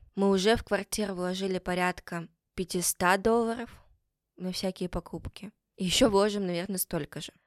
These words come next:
Но, скорее всего, если вы приехали в Аргентину, то вы работаете из дома и проводите там очень много времени. И вот здесь очень важно создать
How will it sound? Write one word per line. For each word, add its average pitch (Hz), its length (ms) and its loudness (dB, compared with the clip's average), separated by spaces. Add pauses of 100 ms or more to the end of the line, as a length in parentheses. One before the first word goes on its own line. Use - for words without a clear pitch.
(120)
Но, 220 400 8
скорее 247 340 4
всего, 269 220 6
если 233 320 4
вы 220 80 6
приехали 208 460 2
в 190 80 0
Аргентину, 190 580 -2
то 214 100 0
вы 196 120 0
работаете 180 800 -2
из 170 120 -6
дома 196 380 -4 (340)
и 202 240 2
проводите 208 400 0
там 185 140 0
очень 202 220 -2
много 180 240 0
времени. 170 480 -4 (220)
И 214 100 2
вот 208 100 6
здесь 277 280 2
очень 220 260 2
важно 247 360 4
создать 208 640 2